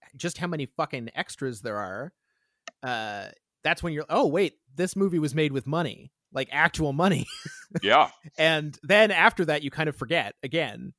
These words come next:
Speaker 1: because it's all just jungle with, like, four or five actors at a time. Maybe the occasional torch.
Speaker 2: I mean, uh, they, they built that entire set and they had to have hundreds of makeup people applying makeup to, to hundreds of extras. So,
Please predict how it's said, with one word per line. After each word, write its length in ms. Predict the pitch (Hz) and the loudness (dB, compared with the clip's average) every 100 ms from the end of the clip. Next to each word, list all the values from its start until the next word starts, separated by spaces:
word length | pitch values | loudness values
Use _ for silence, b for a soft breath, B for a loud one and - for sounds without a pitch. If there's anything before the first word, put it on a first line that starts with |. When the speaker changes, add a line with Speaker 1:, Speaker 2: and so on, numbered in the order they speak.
| 143 | -6
Speaker 1:
because 320 | 143 151 131 | -2 -2 -4
it's 160 | 131 | -6
all 200 | 135 127 | -4 -2
just 200 | 131 233 | -2 -4
jungle 380 | - 135 135 127 | -2 0 0 -2
with, 180 | 117 - | -4 -6
like, 200 | 113 110 | -6 -4
four 160 | 139 123 | -2 -2
or 40 | |
five 180 | 120 113 | -2 -6
actors 320 | 113 - 120 | -6 -8 -10
at 60 | 104 | -10
a 40 | |
time. 380 | - 120 123 _ _ _ | -12 -12 -12 _ _ _
Maybe 220 | 143 143 135 | 0 0 0
the 120 | 135 | -4
occasional 400 | 120 131 120 113 | -2 -4 -2 -8
torch. 500 | 131 127 - - - _ _ - - - | -6 -8 -8 -16 -18 _ _ -20 -6 2
Speaker 2:
I 120 | 123 | 2
mean, 180 | 131 123 | 4 0
uh, 220 | 113 113 | 2 0
they, 220 | 120 123 | 2 2
they 220 | 110 104 107 | 2 0 0
built 320 | - 123 - | 2 2 2
that 160 | 120 | 0
entire 340 | 117 110 117 110 | 0 -2 0 0
set 280 | - 117 104 | 0 -2 0
and 80 | |
they 100 | 104 | -2
had 160 | 113 110 | -2 -4
to 40 | |
have 400 | 101 104 95 87 - | -2 -2 -2 -6 -16
hundreds 480 | - 117 120 117 107 | -8 -6 -6 -8 -8
of 140 | 87 | -8
makeup 360 | 92 95 92 - | -6 -6 -6 -8
people 380 | 92 - 80 78 | -12 -10 -8 -8
applying 580 | - 90 85 80 78 - - | -4 -4 -4 -6 -12 -20 -14
makeup 380 | 80 78 - - | -12 -10 -12 -10
to, 300 | 87 71 64 - | -8 -8 -10 -10
to 240 | 80 67 | -10 -10
hundreds 460 | - 85 80 71 - | -8 -8 -8 -12 -12
of 60 | |
extras. 680 | 62 73 - 64 57 - - - _ _ _ _ | -10 -10 -12 -14 -12 -12 -14 -18 _ _ _ _
So, 460 | - 95 78 76 | -8 -6 -4 -6